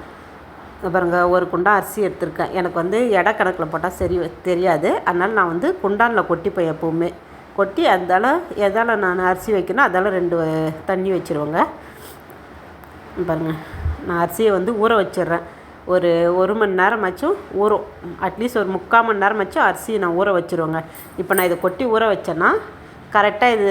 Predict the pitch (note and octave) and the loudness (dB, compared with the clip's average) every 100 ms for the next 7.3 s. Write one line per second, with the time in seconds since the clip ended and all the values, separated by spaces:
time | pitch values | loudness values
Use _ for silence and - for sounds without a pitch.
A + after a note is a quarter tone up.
0 | F#3+ G3 A#3 A#3 G3 F3+ E3+ F3+ F3 F#3 | 2 2 4 4 4 0 0 -2 -4 -2
1 | B3 A#3 G3 - G3+ G3+ F#3 F3 G#3+ A3+ | -2 -2 -2 -2 -4 -2 -4 -2 -2 2
2 | G3 F3 F#3 E3+ F3+ G#3+ G3+ F#3 F3+ F#3 | 2 4 2 -2 -4 -2 0 0 2 2
3 | E3+ D#3+ D#3 E3 D#3+ F#3+ F#3 - E3 E3 | 0 -2 -2 2 2 2 0 -2 -6 -4
4 | D#3+ F3+ F3+ F3+ F3+ F3 F3 E3 E3+ E3 | -2 0 2 0 0 -2 2 2 0 -4
5 | - - - - - F#3 F#3 F#3 G3+ D#4 | -8 -18 -20 -2 2 2 0 0 2 2
6 | - - - - - G#3 G#3 - G3 G3 | -2 -14 -20 -20 -4 -2 -2 -4 0 0
7 | F3+ E3 | 0 0